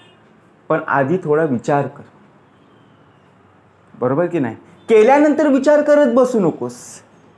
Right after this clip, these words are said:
कारण लोकांशी कितीही चांगलं वागलं ना, तरी आपल्याला वाईटच ठरवलं जातं. कारण आपण एखाद्या सोसायटीमध्ये राहत असतो, एखाद्या गावामध्ये आपण राहत असतो,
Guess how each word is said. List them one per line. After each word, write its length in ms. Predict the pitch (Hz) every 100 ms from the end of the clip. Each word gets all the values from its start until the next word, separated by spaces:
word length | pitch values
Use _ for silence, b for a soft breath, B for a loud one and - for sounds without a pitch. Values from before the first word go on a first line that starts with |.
| _ _ _ _ _ _ _ _ _ _ _ _ _ -
कारण 240 | 147 170 185
लोकांशी 540 | 160 160 202 202 220
कितीही 460 | - 180 208 208 240
चांगलं 460 | - 160 156 185
वागलं 380 | 196 185 180 180
ना, 100 | 131 151 _ _ _ _ _ _ _ -
तरी 240 | 147 151 180 131
आपल्याला 460 | 131 147 151 160
वाईटच 760 | 160 120 123 131 143 175 170 - - 131
ठरवलं 380 | 123 117 117
जातं. 260 | 104 101 - _ _ _ _ _ _ _ _ _ _ _ _ _ _ _ _ _ - _ _ _ _ _ _ _ -
कारण 340 | 135 170 160 139 - - _ _ -
आपण 260 | 139 180 170
एखाद्या 360 | 160 170 175
सोसायटीमध्ये 680 | 160 139 175 170 180 165 160
राहत 260 | 131 143 143
असतो, 300 | - 127 - _ _ _ _ _ _ _ _ _ _ _ 120
एखाद्या 340 | 127 156 151
गावामध्ये 460 | 131 143 165 175 190
आपण 240 | 190 175
राहत 280 | 143 139 143
असतो, 260 | 127 -